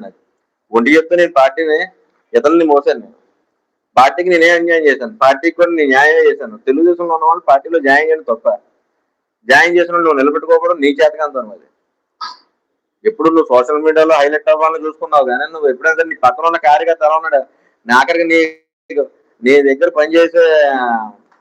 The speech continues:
శ్రావణ్ అతని పేరు, వాళ్ళ నాన్నగారు క్యాన్సర్తో చనిపోయారు. చనిపోయిన రోజున చూడటానికి నువ్వు ఊర్లో భవానీమాలలో ఉన్నావు, నీ తండ్రి గారు ఇంట్లో ఉన్నారు. మీకు శ్రావణ్ అనే అబ్బాయి ఇప్పటికీ అతని దగ్గర ఉన్నాడు, పని చేస్తున్నాడు.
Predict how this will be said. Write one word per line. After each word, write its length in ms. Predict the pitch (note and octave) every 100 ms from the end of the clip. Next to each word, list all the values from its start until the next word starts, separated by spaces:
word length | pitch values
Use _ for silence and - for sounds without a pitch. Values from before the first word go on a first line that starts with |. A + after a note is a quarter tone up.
| _ _ B2+
శ్రావణ్ 320 | C#3 E3 A#2+ - A#2+
అతని 200 | C3+ B2
పేరు, 160 | C3+ - _ _ _ _ _ _ G#2+
వాళ్ళ 100 | A2+
నాన్నగారు 280 | B2 D#3 D#3+ C#3+
క్యాన్సర్తో 400 | D3+ D#3+ D#3+ D3+
చనిపోయారు. 340 | C#3 C#3+ B2+ - _ _ _ _ _ _ _ -
చనిపోయిన 340 | C#3+ E3 E3 E3
రోజున 200 | E3 E3+ D#3+ C#3+ - _ _
చూడటానికి 340 | C#3+ D3 D#3+ D#3
నువ్వు 140 | C#3+ C3+
ఊర్లో 200 | D3+ D#3+ C#3+
భవానీమాలలో 540 | C#3 D3+ D#3 D3+ D#3 C3+
ఉన్నావు, 220 | B2 - _ _ _ _ _ _ _ B2+
నీ 60 | B2+
తండ్రి 240 | C3 C#3 D#3+
గారు 120 | D#3
ఇంట్లో 200 | D3 D#3 D3
ఉన్నారు. 220 | C3 A2 _ _ _ _ _ _ _ -
మీకు 160 | A#2 A#2
శ్రావణ్ 340 | A#2 B2+ D3+ D#3+
అనే 80 | D3
అబ్బాయి 180 | C#3+ D3+
ఇప్పటికీ 200 | D3 D#3 C#3+
అతని 200 | C#3+ C#3+
దగ్గర 140 | D3+ C#3
ఉన్నాడు, 180 | C#3 B2+
పని 160 | B2 C#3+
చేస్తున్నాడు. 360 | C3+ G#2 F#2